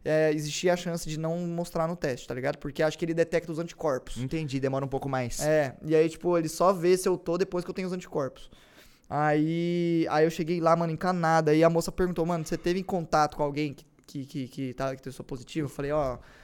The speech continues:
Speaker 1: a minha vizinha de porta teve o, teve o, é,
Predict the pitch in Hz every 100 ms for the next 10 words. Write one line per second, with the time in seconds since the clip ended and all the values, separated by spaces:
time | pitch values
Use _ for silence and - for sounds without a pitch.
0 | - - 131 139 151 151 135 151 151 185
1 | - 160 180 196 202 190 190 208 202 196
2 | 185 185 175 170 180 180 180 180 175 160
3 | 139 - - _ _ _ 147 147 143 139
4 | 135 131 127 120